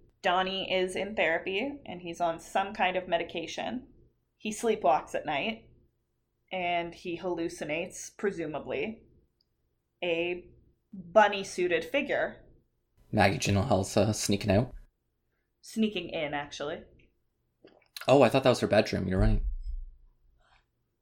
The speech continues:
Speaker 1: Earthquake.
Speaker 2: No, it isn't the earthquake. It's the, uh,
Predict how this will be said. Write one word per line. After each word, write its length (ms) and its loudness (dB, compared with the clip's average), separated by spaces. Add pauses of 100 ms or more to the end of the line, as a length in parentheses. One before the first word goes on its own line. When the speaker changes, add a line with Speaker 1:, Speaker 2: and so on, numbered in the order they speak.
(680)
Speaker 1:
Earthquake. 580 -6 (2250)
Speaker 2:
No, 280 4
it 80 6
isn't 200 2
the 120 2
earthquake. 400 2
It's 200 -2
the, 280 -2
uh, 220 2